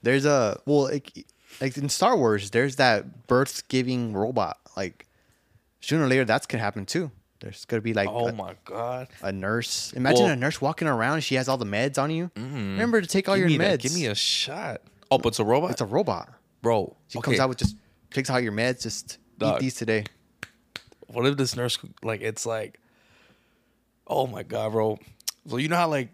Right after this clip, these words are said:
Speaker 2: dude, I'm, I'm getting excited. I don't know why, bro. Right now, I'm imagining a nurse giving me head right now with, with all, all her medicines on her tits, bro. Let me tell you something, bro. You know how, like, these robots are getting emotions, right?
Speaker 1: Mm-hmm.
Speaker 2: So you, do you feel like, bro, eventually, yeah, you can feel emotions, but imagine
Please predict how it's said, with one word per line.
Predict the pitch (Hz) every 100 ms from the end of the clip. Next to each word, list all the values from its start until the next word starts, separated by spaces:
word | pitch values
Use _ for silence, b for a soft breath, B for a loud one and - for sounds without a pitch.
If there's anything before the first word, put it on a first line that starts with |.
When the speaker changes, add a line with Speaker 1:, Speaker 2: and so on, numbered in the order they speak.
| _ _
Speaker 2:
dude, | 143
I'm, | 143 147
I'm | 160
getting | 202 175
excited. | 127 135 139
I |
don't | 147 165
know | 131
why, | 135 135
bro. | 127
Right | 127 143
now, | 165
I'm | 156
imagining | 147 147 131 123
a |
nurse | 117 127 120
giving | 123 120
me | 113
head | 117 120
right | 113
now | 110
with, | 107 110 113
with | 113
all, | 123 123 117 - -
all | 123
her | 123
medicines | 113 117 117 120 110
on | 110
her | 107
tits, | - 110 101
bro. | 92 101 B B B
Let | 139
me |
tell | 143 151
you | 127
something, | 131 117
bro. | 113 113 b b b b b b
You | 120
know | 151
how, | 165
like, | 147 117
these | 120 117
robots | 120 123 123
are | 113
getting | 107 117 104
emotions, | 104 110 - 92
right? | 104 110 -
Speaker 1:
Mm-hmm. | 104 107 101 -
Speaker 2:
So | - 113
you, | 117 143 -
do | 135
you | 143
feel | - 165
like, | 170
bro, | 160 175 160 - _ _
eventually, | - 120 135 - 135 117 113 -
yeah, | -
you | 127 123
can | -
feel | 139
emotions, | 147 123 117 135 131 160 156
but | -
imagine | 113 120 127 110 101